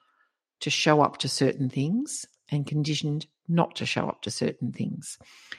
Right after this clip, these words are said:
And I'll ask you to reflect right now, dear listener, if I was running a program, and let's say you go, "Oh, I'd like to work with that Michelle Redfern,"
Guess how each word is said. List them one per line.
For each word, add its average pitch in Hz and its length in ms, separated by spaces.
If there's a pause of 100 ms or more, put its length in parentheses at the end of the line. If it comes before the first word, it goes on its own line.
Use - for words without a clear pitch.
And 185 180
I'll 180 280
ask 196 320
you 190 100
to 175 100
reflect - 540
right 151 240
now, 147 380
dear 131 180
listener, - 460 (580)
if 165 160
I 196 120
was 196 200
running 151 600 (520)
a - 60
program, 156 800 (400)
and 175 140
let's - 160
say 151 400
you 143 180
go, 139 200
"Oh, 294 160
I'd - 160
like 226 200
to - 140
work - 220
with - 100
that - 160
Michelle - 320
Redfern," 190 480